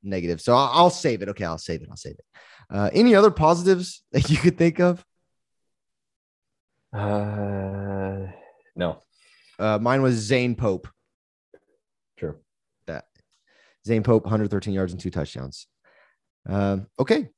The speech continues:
Speaker 1: that, that's all the positives for the Fresno State Bulldogs against Hawaii. Uh, if you want to turn off, uh, the podcast now, this episode, feel free. We're gonna <laughs> get into the negatives.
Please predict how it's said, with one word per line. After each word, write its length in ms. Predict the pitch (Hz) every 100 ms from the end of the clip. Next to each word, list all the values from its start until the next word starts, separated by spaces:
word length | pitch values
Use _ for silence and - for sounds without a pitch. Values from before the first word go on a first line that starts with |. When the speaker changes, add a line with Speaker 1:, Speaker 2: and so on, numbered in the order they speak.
| _ -
Speaker 1:
that, 380 | 123 143 123
that's 160 | 156 180
all 100 | 196
the 80 | 190
positives 580 | 220 240 147 165 208 - - -
for 640 | 147 139 131 127 127 120 _ _ -
the 60 |
Fresno 280 | - 135 120
State 260 | 110 123 101
Bulldogs 360 | 117 139 151
against 220 | 113 113
Hawaii. 420 | - 107 107 160 202 - _ _ _ -
Uh, 140 | 104 -
if 160 | 139
you 100 | 160
want 360 | 170 196 226 233
to 180 | 208 202
turn 320 | - 202 208
off, 400 | 190 202 208 - -
uh, 220 | 151 156
the 80 | 147
podcast 540 | 175 180 175 180 156
now, 200 | 156 185
this 200 | 226 156
episode, 340 | 160 - 233 240 _
feel 240 | - 151
free. 300 | 147 196 269
We're 140 | 180 139
gonna 200 | 156 147
<laughs> 0 |
get 360 | 160 - 285 - -
into 580 | 247 175 139 180 180 185
the 100 | 156
negatives. 600 | 143 147 110 87 _ _